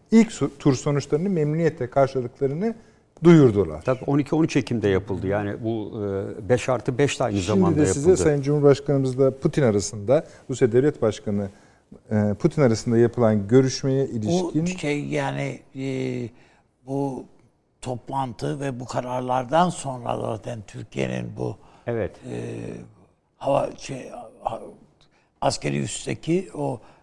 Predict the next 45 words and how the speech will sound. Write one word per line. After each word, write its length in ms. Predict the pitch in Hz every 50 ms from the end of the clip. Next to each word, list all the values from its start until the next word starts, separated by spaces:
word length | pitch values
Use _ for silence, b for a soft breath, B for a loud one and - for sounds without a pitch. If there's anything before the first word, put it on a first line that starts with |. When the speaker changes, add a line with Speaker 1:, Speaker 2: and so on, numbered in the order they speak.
| b _ - 135
Speaker 3:
Diploma 400 | 147 - - 160 151 143 127 -
törenleri 480 | - 135 131 127 123 123 135 127 127
Speaker 1:
Yeni 80 | 123 117
yapı- 140 | 107 92 -
Speaker 3:
falan. 260 | - - - - -
Speaker 1:
Yani 220 | 131 131 127 120 127
yeni 80 | 147
Speaker 3:
İşte 120 | 151 170 160
Speaker 1:
askerleri 500 | 143 - - - 131 120 110 104 101 104
söylüyorsunuz, 380 | - - 117 101 104 113 110
Speaker 2:
Tabii, 120 | 107 98 85
Speaker 1:
değil 120 | 104 -
mi? 80 | - 92
Speaker 2:
tabii. 40 | -
Speaker 3:
Tabii, 160 | - 139 127
tabii. 100 | 143 135
Speaker 1:
Hani 80 | 120 110
Speaker 2:
Yani 200 | 117 135 131 127
hemen 200 | 143 165 165 156
arkasından 680 | 147 147 147 - - 147 135 - - 156 160 160 165
yapıldı. 400 | 165 151 117 101 - 104 95 104
Yani 220 | 120 127 120 107 113
bu 160 | 143 151 120
hem 200 | 143 156 160 -
Speaker 1:
Şunu 100 | - 104
Speaker 2:
beş 200 | 123 135 - -
artı 100 | 143 139
beş 60 | 139
Speaker 1:
söyleyeyim 360 | - - 147 143 160 127 117 -
paşam. 200 | - 117 113 131
Speaker 2:
Berlin, 200 | 127 127 170 196 -
evet. 260 | - 143 120 117 104 - - - - - -
Speaker 1:
Şöyle, 340 | - - - 151 135 117 90 - - - - - - - _ _ -
Suriye'deki 760 | - - - 190 208 214 190 175 156 131 143 151 151 - 196
ihti-, 400 | 156 143 123 - - 156 - -
konu, 300 | - 139 139 131 113 101 101 -
yani 180 | 110 107 107 -
aralarında 460 | - 120 120 113 120 117 117 117 120 110
konuştukları, 480 | - 117 104 95 - - - - 139 - b b b b b b b
Suriye'deki 760 | - - - 180 196 202 196 180 160 147 135 151 147 - 185
ihtilafın 600 | 165 139 131 127 - - 139 143 135 131 131 147 135
sona 300 | - - 151 139 147 165
erdirilmesi 840 | 147 127 127 127 127 120 123 127 139 139 143 151 156 147 - - 196
için 460 | - - 113 - - 151 147 139 107
de 200 | 101 95 104